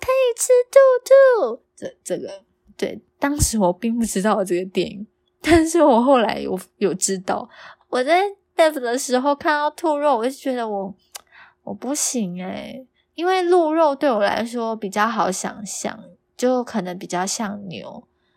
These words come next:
对，或者比较像马，那个抗拒感比较没有那么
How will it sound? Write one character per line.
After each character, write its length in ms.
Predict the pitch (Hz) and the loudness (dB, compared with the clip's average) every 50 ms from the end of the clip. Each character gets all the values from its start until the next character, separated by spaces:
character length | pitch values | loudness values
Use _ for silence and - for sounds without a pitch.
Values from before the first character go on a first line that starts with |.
| _ _ _ _ | _ _ _ _
对， 160 | - 196 - | -8 -6 -6
或 220 | 202 214 226 220 226 | -6 -6 -6 -6 -6
者 80 | 220 | -6
比 80 | 208 196 | -6 -6
较 160 | 180 175 190 | -6 -6 -4
像 320 | 196 - 214 185 180 180 190 | -4 -4 -4 -4 -6 -10 -14
马， 280 | 185 - - - - - _ _ _ _ _ _ _ | -12 -12 -12 -12 -12 -16 _ _ _ _ _ _ _
那 120 | 240 240 | -8 -4
个 240 | 220 214 - - - _ _ _ _ _ _ _ _ | -2 -2 -4 -4 -6 _ _ _ _ _ _ _ _
抗 280 | - - 285 220 202 | -6 -4 -2 -4 -4
拒 340 | 208 - - 226 196 - - _ _ | -6 -8 -8 -8 -8 -8 -12 _ _
感 180 | - - - _ _ _ _ _ _ | -10 -10 -10 _ _ _ _ _ _
比 100 | 196 185 | -12 -8
较 400 | 196 202 202 196 185 190 202 208 | -6 -4 -4 -4 -4 -6 -6 -8
没 120 | 190 180 | -10 -10
有 140 | 175 196 202 | -10 -10 -10
那 140 | 196 190 185 | -10 -10 -10
么 300 | 196 214 - - 254 | -10 -12 -14 -16 -18